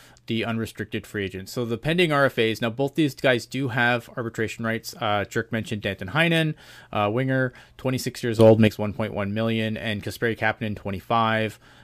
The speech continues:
uh, makes three point two million. Um,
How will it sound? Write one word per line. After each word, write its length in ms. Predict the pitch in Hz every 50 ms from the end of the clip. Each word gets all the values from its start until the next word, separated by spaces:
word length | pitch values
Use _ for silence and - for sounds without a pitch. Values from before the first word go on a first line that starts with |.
| - -
uh, 120 | - 101 98
makes 280 | 101 101 98 - -
three 320 | - - - - 117 113 110
point 400 | - - 113 107 101 - - -
two 260 | - - - 143 135
million. 540 | 127 120 107 104 98 95 92 90 90 90 -
Um, 420 | - 117 117 110 113 110 110 110